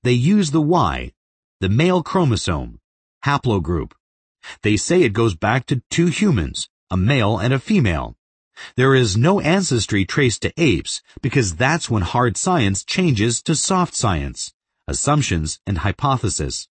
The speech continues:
Isn't it amazing that the Bible has been saying this for thousands of years, that the population came from two people, literally Adam and Eve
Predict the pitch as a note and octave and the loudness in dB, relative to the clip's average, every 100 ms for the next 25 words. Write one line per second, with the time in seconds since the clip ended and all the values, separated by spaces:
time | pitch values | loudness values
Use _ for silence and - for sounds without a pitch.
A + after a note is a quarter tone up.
0 | _ _ _ _ _ _ _ _ F3+ F#3+ | _ _ _ _ _ _ _ _ 0 2
1 | G#3+ D3 A#2+ D#3+ E3 F#2 G#2 G#2 G#2 A#2 | 2 2 2 2 2 2 0 -2 -2 -2
2 | F2+ A#2+ F3 G#2 G#2 G#2+ F#2 G#2 - G#2 | 0 0 0 0 0 0 0 -2 0 0
3 | A#2 B2 C#3 - B2+ - D#3 D3+ C#3+ D3 | 2 0 -2 -2 -4 -2 -2 0 0 0
4 | D#3 D3+ G#3+ B2 D2+ C#2+ - - - F#2+ | 0 0 0 0 -2 -6 -12 -16 -6 -4
5 | F#2 - C#3 D3+ F3+ B2 F2 B2+ C#3 - | -4 -4 -4 0 0 2 0 -2 -2 0
6 | F#2+ A#2 C#3 C#3+ - A#2 A#2 G3 E3+ D#2+ | 0 0 0 0 0 -2 0 -2 0 -4
7 | A#1+ _ _ - D2+ D3 G#2+ E2+ G#2+ B2+ | -8 _ _ -6 0 2 2 2 0 -2
8 | B2 C3 G2+ C3 D3 F#3 D#3 D2 - | 0 0 2 2 2 2 0 -2 -6